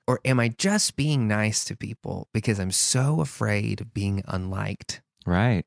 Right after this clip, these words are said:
Speaker 2: I get
Speaker 1: And
Speaker 2: it.
Speaker 1: the reason I go out of my way to be nice to people is because I can't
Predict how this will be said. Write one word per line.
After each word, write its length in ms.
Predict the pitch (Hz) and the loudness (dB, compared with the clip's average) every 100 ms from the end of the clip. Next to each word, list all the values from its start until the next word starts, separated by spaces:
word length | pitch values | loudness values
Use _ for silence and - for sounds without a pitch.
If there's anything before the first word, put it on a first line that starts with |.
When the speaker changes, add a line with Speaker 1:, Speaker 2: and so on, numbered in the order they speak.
| - | 0
Speaker 2:
I 160 | 95 | 0
get 160 | 87 87 | 4 4
Speaker 1:
And 80 | 107 | 6
Speaker 2:
it. 60 | 120 | 6
Speaker 1:
the 60 | |
reason 300 | 120 135 156 | 4 4 4
I 60 | 143 | 4
go 120 | 127 | 4
out 140 | 117 117 | 2 2
of 80 | |
my 100 | 107 | 2
way 180 | 98 101 | 2 2
to 60 | 101 | 2
be 120 | 90 | 0
nice 300 | 95 104 107 | 0 2 0
to 100 | 101 | -2
people 460 | 95 98 - 101 95 | -6 -8 -4 -4 -4
is 200 | - 107 | -6 -6
because 340 | 98 - 92 - | -6 -4 -6 -6
I 40 | |
can't 480 | 113 - - 95 90 | -10 -8 -4 -4 -6